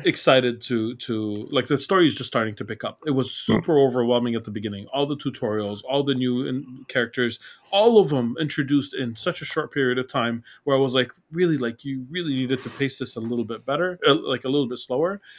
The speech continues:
Speaker 1: Uh, I'm, I feel like I'm over that hump, uh, and things are starting to slow down, and I'm, like, I actually have goals and I'm going to accomplish them. So I'm, I'm looking forward to this part. I think it's gonna get good. Um, I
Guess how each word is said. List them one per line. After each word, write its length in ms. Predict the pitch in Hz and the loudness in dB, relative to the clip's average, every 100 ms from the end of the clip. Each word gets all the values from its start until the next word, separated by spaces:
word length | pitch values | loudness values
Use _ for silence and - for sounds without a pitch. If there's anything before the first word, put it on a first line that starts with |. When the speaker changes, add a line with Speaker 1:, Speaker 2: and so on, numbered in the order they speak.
| - - - | -20 -20 2
Speaker 1:
Uh, 160 | 123 123 - | 2 2 4
I'm, 220 | 180 165 - | 4 4 2
I 120 | 170 | 0
feel 260 | - 190 175 | 2 4 6
like 180 | 147 | 6
I'm 180 | 139 123 - | 4 0 0
over 240 | 127 120 | 0 0
that 220 | 110 120 | 0 -2
hump, 320 | - 143 202 _ _ _ _ _ | 0 -2 -2 _ _ _ _ _
uh, 300 | - 117 110 - | 2 4 2 2
and 300 | 135 120 - | 0 0 0
things 220 | 139 127 | 2 2
are 60 | 123 | 0
starting 360 | - 117 113 110 | 0 0 0 -4
to 540 | - 110 104 101 104 - | -4 -2 -4 -6 -10 -10
slow 300 | - 131 120 | -2 2 4
down, 400 | 117 135 180 190 | 2 0 -2 -4
and 120 | 120 | -4
I'm, 200 | 110 113 | -4 -6
like, 200 | 123 107 | -8 -4
I 120 | 135 | -4
actually 260 | 113 127 110 | -2 -4 -2
have 220 | 113 98 | -4 -4
goals 420 | 123 107 110 107 | -4 -2 -4 -6
and 140 | 101 | -8
I'm 80 | 101 | -10
going 260 | 98 104 101 | -12 -12 -12
to 120 | - | -12
accomplish 460 | 98 - 98 - - | -12 -14 -18 -18 -18
them. 140 | 101 | -18
So 280 | 104 - 160 _ - - | -14 -14 -16 _ -20 -10
I'm, 160 | 127 135 | -6 -4
I'm 140 | 147 | -2
looking 220 | 147 143 139 | -2 -2 -2
forward 200 | 127 117 | -2 -2
to 60 | 113 | -4
this 160 | 107 | -8
part. 220 | - - - | -10 -14 -12
I 60 | |
think 220 | 120 135 | -12 -12
it's 100 | 104 | -12
gonna 200 | - 101 | -14 -14
get 180 | 98 92 | -14 -18
good. 200 | - _ _ _ - - _ _ - | -20 _ _ _ -20 -20 _ _ 2
Um, 580 | 127 123 120 120 117 - _ _ - | 4 6 2 -2 -6 -8 _ _ 2
I 220 | 165 | 4